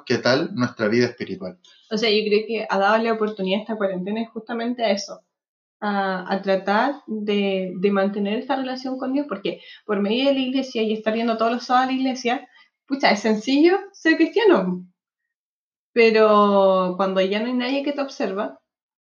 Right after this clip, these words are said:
Speaker 2: te lleva a hacer algo más, a, a poner atención en otras cosas.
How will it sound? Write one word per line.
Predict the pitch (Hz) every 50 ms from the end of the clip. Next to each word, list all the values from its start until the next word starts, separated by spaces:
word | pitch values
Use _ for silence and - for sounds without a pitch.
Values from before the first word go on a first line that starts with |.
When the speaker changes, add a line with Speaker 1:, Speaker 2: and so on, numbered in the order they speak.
| _ _
Speaker 2:
te | - 240 220
lleva | 220 254 285 277 285
a |
hacer | 285 - 277 269 285
algo | 285 294 285 269 285
más, | 349 - - - - _ _ _ _ _ _ _ _ _ _ _ _ _ _ _ _
a, | 220 214 208 202 202 196 185 - -
a | 196 196
poner | 214 214 220 226 226
atención | 226 226 226 226 220 220 233 233
en | 226 226
otras | 226 233 233 220 208 -
cosas. | - 311 320 - - - - - _